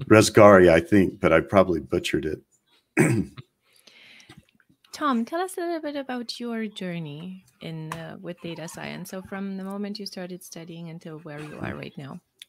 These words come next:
Speaker 1: Absolutely. Uh, when I was in undergrad, um,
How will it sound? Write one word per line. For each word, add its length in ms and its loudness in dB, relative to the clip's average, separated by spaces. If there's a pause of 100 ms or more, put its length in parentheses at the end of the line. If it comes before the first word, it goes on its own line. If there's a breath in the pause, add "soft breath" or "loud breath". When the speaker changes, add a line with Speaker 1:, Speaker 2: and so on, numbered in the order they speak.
(220)
Speaker 1:
Absolutely. 880 0 (640 soft breath)
Uh, 140 8
when 180 8
I 60 10
was 240 6
in 200 8
undergrad, 680 4 (680 soft breath)
um, 460 4